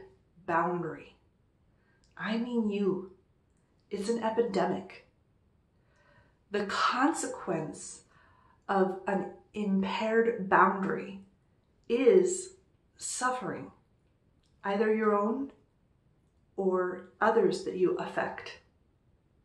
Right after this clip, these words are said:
Almost any problem, that, anything that you consider a problem in your life can be framed and understood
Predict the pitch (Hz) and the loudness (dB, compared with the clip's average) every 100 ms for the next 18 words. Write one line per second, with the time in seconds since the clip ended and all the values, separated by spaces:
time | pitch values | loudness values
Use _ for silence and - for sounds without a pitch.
0 | _ _ _ _ _ _ _ _ _ _ | _ _ _ _ _ _ _ _ _ _
1 | _ _ - 220 226 226 - - _ _ | _ _ -4 0 0 -2 -8 -16 _ _
2 | _ _ - 240 285 269 - 233 220 180 | _ _ -2 2 4 2 4 6 6 4
3 | 143 165 - _ _ 190 185 - - 214 | -2 -6 -14 _ _ -6 -4 -4 -4 -2
4 | 240 247 208 - 208 196 185 - 277 262 | 0 0 0 0 -2 -2 -4 0 4 4
5 | - - - 175 165 165 - 190 196 202 | 4 0 -2 -2 -2 -4 -4 0 2 2
6 | 196 196 180 - - - _ _ _ _ | 4 4 4 0 -8 -18 _ _ _ _
7 | - 190 190 185 - - 240 254 185 165 | -8 -2 0 0 -2 -4 -2 0 0 0
8 | 170 - - _ _ _ _ _ _ _ | -6 -14 -20 _ _ _ _ _ _ _
9 | _ - 185 190 196 190 190 - - 233 | _ -10 -8 -4 -2 0 0 0 0 4
10 | 220 180 180 | 4 4 0